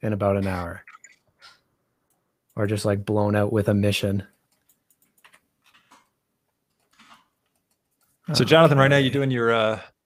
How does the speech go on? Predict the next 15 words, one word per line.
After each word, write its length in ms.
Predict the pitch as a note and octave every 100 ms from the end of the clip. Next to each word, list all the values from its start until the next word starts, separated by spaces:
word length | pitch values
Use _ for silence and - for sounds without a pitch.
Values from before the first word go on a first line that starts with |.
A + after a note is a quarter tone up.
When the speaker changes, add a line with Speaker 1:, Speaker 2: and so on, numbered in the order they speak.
| _
Speaker 2:
your 120 | A#2+
tail 400 | A2+ - C#3+ C3
for 120 | B2+ B2+
your, 220 | A#2 A2
your 220 | A2+ A2+
bike. 580 | G2+ A2+ A2 - - - -
Um, 220 | A2 G#2+
I 80 | B2
see 180 | B2+ G3
that 120 | G3
you've 180 | C#3 B2
used 280 | B2 C3 A#2
a 80 | A2+ -
really 340 | A#2 C#3 C3+
narrow 760 | A#2+ A#2 A2+ A#2+ A#2 G#2+ G2+